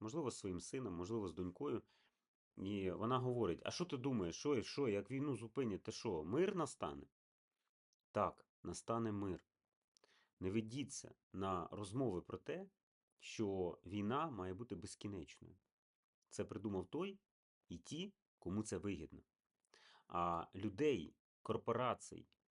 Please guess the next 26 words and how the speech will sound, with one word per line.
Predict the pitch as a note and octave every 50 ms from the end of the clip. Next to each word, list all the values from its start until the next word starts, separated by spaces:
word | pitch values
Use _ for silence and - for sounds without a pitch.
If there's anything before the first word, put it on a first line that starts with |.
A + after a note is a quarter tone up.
| _ _ _ _ _ -
компаній, | - G2+ F#2+ F#2+ F#2+ - B2+ B2 A#2 G2 E2 C#2+ C#2 - _ _ _ _ _ _ _ _ _ _ _ _ _ _ _ _ _ _ _ _ _
яким | - F2+ F#2+ - - A2 G2
вигідна | G#2+ C3+ B2+ F#2+ G2+ F2+ F#2 F2+ E2+
війна, | F2+ F#2 G2 C3 D3 D3+ D3 _ _ _ _ _ _ -
надзвичайно | F#2+ - - G2+ G2+ G2 - - G#2+ F#2+ F2 E2 D2+
багато. | D2 E2+ D#2+ D#2+ D2+ C#2 - _ _ _ _ _ _ _ _ _ _ -
Вони | E2+ G2 G#2+ G#2+
будуть | A2 A2+ A2 A2 - - _ -
робити | F#2 G2+ F#2+ G#2+ G#2+ - -
все, | - - - - A#2+ G2+ D2+ - - _ _ _ _ _
щоб | - - - D2+
ви | E2+ E2+
думали, | D2+ F2+ A#2+ D3 F3 D#3 G2+ D#2+ - - _ _ _ _ _
що | - - - - F#2+ F2 E2 - - _ _ _ _ -
війна — | - F#2 F#2 F#2+ F#2+ G#2+ B2 C#3+ E3 - _ _ _ _ _ _
це | - - E2+
мир, | F2 G#2 A#2+ A2+ E2+ - - _ _ _ _ _ _ _ _ _
а | - C#2+
мир — | D#2 E2+ A#2 D3 D#3+ E3+ _ _ _ _ _ _ _ _
це | - - F2
війна. | F#2 A2+ A2+ G2+ G2 F2+ D2 - _ _ _ _ _ _ _ _ _
І | -
безкінечна | E2 F2 F#2 - - A2 A#2 A#2+ A2+ A2 - G2 F2+
війна — | E2 F#2 F#2 F#2+ G#2 G#2 F#2+
це | - - F2+ D#2+ D2 - _ _ _ _ _
те, | - B2 C#3 E3+ G3+